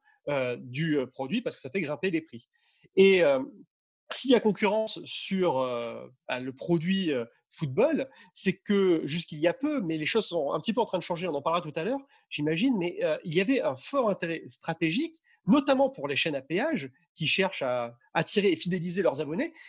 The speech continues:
eh bien, il y avait un fort intérêt stratégique à disposer de, de ce produit d'appel relativement rare qu'est le foot. Non pas rare parce qu'il est rare sur les écrans, on se plaint tous de la surexposition médiatique de ce sport,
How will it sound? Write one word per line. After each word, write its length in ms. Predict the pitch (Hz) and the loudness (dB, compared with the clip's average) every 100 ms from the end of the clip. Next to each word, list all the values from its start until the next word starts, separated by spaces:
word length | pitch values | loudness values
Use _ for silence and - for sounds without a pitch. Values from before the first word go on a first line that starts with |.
| - | -14
eh 40 | 151 | 0
bien, 120 | 220 | 2
il 20 | |
y 40 | 185 | 4
avait 80 | |
un 80 | 175 | 2
fort 180 | - 285 | 0 -2
intérêt 220 | 233 202 | 0 -2
stratégique 500 | - 180 180 247 294 | -4 -4 -2 -2 -2
à 100 | 165 | -2
disposer 500 | 156 233 - 233 247 | -2 -2 -2 -2 -2
de, 200 | 160 147 | -4 -6
de 100 | 135 | -6
ce 140 | 143 156 | -6 -6
produit 320 | - 233 240 | -2 0 2
d'appel 340 | 165 156 214 | 0 0 -2
relativement 460 | 156 156 151 156 147 | -2 -2 -4 -4 0
rare 200 | 196 202 | 0 -2
qu'est 80 | 143 | -6
le 60 | |
foot. 180 | - 320 - - _ | -2 -2 -4 -20 _
Non 140 | 208 262 | 2 4
pas 140 | 254 | 4
rare 180 | 220 220 | 2 0
parce 160 | 156 - | -4 -4
qu'il 500 | 160 156 151 165 143 | -2 -2 -4 -4 -2
est 60 | |
rare 180 | 156 170 | 0 0
sur 140 | - 139 | -2 -6
les 180 | 139 | -2
écrans, 540 | 190 196 277 196 135 131 | -2 0 0 0 -2 -6
on 40 | |
se 120 | - | -8
plaint 180 | 147 151 | -8 -4
tous 160 | 220 160 | -2 -2
de 60 | |
la 60 | 139 | -2
surexposition 640 | 165 170 151 185 180 180 | -2 -2 -2 -2 0 0
médiatique 420 | 175 160 170 202 151 | 0 -2 -4 -4 -6
de 80 | |
ce 100 | 147 | -8
sport, 320 | 156 - 254 | -6 -4 -4